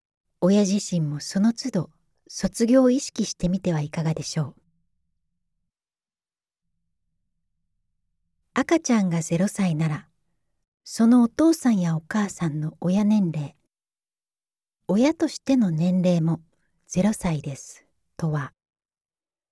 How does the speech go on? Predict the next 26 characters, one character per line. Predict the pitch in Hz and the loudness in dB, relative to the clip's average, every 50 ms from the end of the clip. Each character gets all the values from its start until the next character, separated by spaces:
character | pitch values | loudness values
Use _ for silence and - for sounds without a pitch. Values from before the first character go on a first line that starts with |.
| _ _ _ _ _ _ _ _ _ _ _ _ _ _ _ | _ _ _ _ _ _ _ _ _ _ _ _ _ _ _
あ | - 180 208 | -2 0 0
る | 190 160 | 0 -2
小 | - - - - 180 185 208 | -6 -8 -6 -2 0 2 2
児 | 226 233 233 | 2 2 2
科 | - - 226 | 2 0 0
の | 214 214 214 | 2 2 2
お | 214 | 0
医 | 208 202 | -2 -2
者 | - 208 | -4 -8
様 | - - 202 190 185 160 | -6 -4 -2 0 0 -2
の | 143 - | -4 -6
言 | - - - 143 | -10 -10 -10 -10
葉。 | 143 - - - _ _ _ _ _ _ _ _ _ _ _ _ _ _ _ _ _ _ _ _ _ _ _ _ _ _ _ _ _ _ _ _ _ _ _ _ _ _ _ _ _ _ _ _ _ _ | -10 -10 -12 -14 _ _ _ _ _ _ _ _ _ _ _ _ _ _ _ _ _ _ _ _ _ _ _ _ _ _ _ _ _ _ _ _ _ _ _ _ _ _ _ _ _ _ _ _ _ _
子 | - - 233 | -4 0 2
供 | 269 277 269 285 262 | 4 6 6 6 4
の | 254 254 | 4 2
成 | - - 240 240 | 0 0 0 0
長 | 226 - - 226 226 220 | 0 -2 -2 -2 0 2
の | 214 220 | 0 0
歩 | 190 - 202 | -2 -2 -6
調 | - - - 214 208 | -6 -2 -2 0 2
に | 196 196 196 | 2 2 2
合 | 190 185 | 2 0
わ | 190 | -2
せ | 185 - - 156 | -4 -8 -10 -12
て、 | - - 143 - | -10 -10 -12 -12